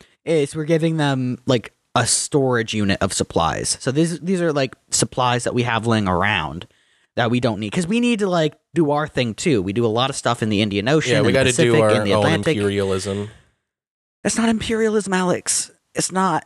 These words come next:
Speaker 1: It really
Speaker 2: No, it's
Speaker 1: isn't.
Speaker 2: totally not.
Speaker 1: Imperialism w-
Speaker 2: Totally not.
Speaker 1: Imperialism would imply that we're,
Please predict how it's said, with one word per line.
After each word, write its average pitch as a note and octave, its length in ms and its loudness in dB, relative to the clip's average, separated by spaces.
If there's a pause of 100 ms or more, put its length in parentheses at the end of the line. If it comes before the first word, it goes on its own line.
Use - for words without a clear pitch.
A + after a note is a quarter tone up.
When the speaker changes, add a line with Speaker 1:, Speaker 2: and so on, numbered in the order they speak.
Speaker 1:
It D3 100 -2
really F#3 220 2
Speaker 2:
No, D3 60 6
it's F3+ 100 2
Speaker 1:
isn't. F3 100 0
Speaker 2:
totally D#3+ 240 0
not. D3 120 2
Speaker 1:
Imperialism G3 400 0
w- - 120 -2
Speaker 2:
Totally D3 300 2
not. A#2+ 140 0
Speaker 1:
Imperialism A3 840 0
would F#3+ 200 0
imply E3 540 0
that D3+ 200 -2
we're, C#3+ 340 2